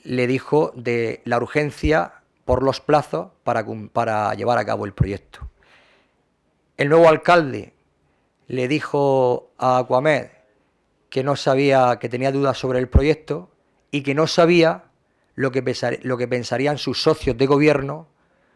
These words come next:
de este proyecto. Entonces, el Aquamed le dijo que vale, que lo pensara, pero que, eh,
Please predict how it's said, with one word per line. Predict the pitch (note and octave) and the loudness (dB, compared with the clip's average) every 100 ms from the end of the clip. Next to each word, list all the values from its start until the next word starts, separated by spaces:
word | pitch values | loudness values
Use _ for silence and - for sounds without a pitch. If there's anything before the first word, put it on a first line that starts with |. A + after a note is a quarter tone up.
| _ _ _ _ | _ _ _ _
de | A#2+ C3 | -4 0
este | - - | 0 -2
proyecto. | A#2+ A2 G#2 - - _ _ _ _ _ _ _ _ _ _ _ _ _ - | -4 -6 -8 -12 -20 _ _ _ _ _ _ _ _ _ _ _ _ _ -16
Entonces, | B2 - C#3 C3+ - D3+ D#3 - - _ _ | -16 -4 -2 -2 0 2 2 -2 -14 _ _
el | - B2+ A#2+ A2+ A2+ A2 G#2+ G#2 A#2 - - _ _ _ | -10 -6 -4 -6 -8 -8 -8 -10 -12 -14 -18 _ _ _
Aquamed | B2 A#2 A#2+ C3+ D3+ F3+ _ _ _ - | -6 -2 -2 0 0 -2 _ _ _ -8
le | A2+ | -6
dijo | A#2 C#3+ | -4 -4
que | A2+ | 0
vale, | A#2+ C#3 | 0 0
que | A2+ | -4
lo | G#2+ | -6
pensara, | G#2 G2 B2 C3 D#3+ - | -8 -4 -2 -2 -4 -8
pero | G#2+ G2 | -8 -6
que, | G#2 G#2 - _ | -8 -8 -10 _
eh, | - - - | -16 -16 -16